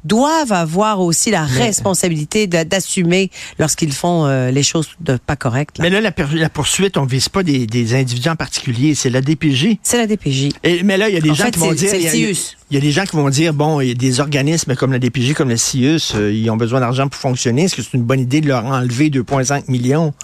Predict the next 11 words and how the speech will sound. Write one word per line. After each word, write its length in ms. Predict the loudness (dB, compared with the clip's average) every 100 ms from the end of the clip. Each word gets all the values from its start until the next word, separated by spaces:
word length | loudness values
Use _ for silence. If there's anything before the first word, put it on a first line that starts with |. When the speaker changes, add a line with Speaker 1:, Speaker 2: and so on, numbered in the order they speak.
| -18 -16 -2
Speaker 2:
alors 200 | 0 2
qu'ils 80 | 0
ont 60 |
besoin 280 | 0 0 0
de 60 | -2
cet 100 | -4
argent-là 480 | -2 -2 2 0
pour 140 | -2 -4
fonctionner ? 500 | -2 -2 0 2 2
Ça 140 | 0
va, 140 | -2